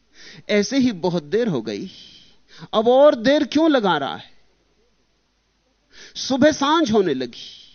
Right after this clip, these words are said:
कहते हैं, "सुबह का भूला सांझ आ जाए तो भूला नहीं कहलाता, लेकिन अब तो सांझ भी होने लगी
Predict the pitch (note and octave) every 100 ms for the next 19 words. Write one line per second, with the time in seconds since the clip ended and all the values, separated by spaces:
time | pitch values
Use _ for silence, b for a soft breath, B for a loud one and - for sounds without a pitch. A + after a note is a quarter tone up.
0 | _ _ _ _ _ _ _ _ _ _
1 | B B B B3+ C4 D4 C4+ - B3+ C#4
2 | C4+ A3+ A#3 B3 - B3 C4+ B3+ A3 G#3
3 | A3+ A#3+ A3+ A3+ F#3+ A#3+ B3+ A#3 F#3+ E3
4 | B2 D#3+ A3 A#3 A#3+ A#3+ A#3 B3+ A#3+ B3
5 | C#4+ A3+ B3+ F#3 A#2 G2 E2 - - _